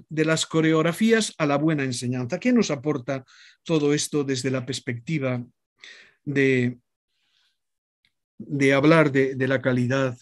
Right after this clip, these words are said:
de la educación, que es un poco el, el, el eje transversal de estas webinars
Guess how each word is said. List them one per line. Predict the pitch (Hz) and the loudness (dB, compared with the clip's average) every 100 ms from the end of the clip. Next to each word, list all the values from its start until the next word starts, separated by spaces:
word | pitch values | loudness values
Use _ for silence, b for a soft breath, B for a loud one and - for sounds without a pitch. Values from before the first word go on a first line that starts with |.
| - | -12
de | 123 123 | -6 -4
la | 123 | -2
educación, | 123 131 123 214 170 | -2 -4 2 4 4
que | 127 127 | 0 -4
es | 120 | -4
un | 139 | -6
poco | 120 131 143 135 B B B B | -4 -4 -2 -4 B B B B
el, | 139 127 127 123 120 120 B B - | -2 0 2 2 0 -4 B B -4
el, | 131 120 | -4 0
el | 143 | 2
eje | 170 - 147 120 117 | 2 2 0 0 -2
transversal | 135 139 127 139 127 165 151 143 | -4 -2 -2 -2 -2 2 2 2
de | 139 | 0
estas | 139 139 127 | 0 -4 -2
webinars | 135 131 135 139 139 127 - | -2 0 0 -2 -2 -4 -8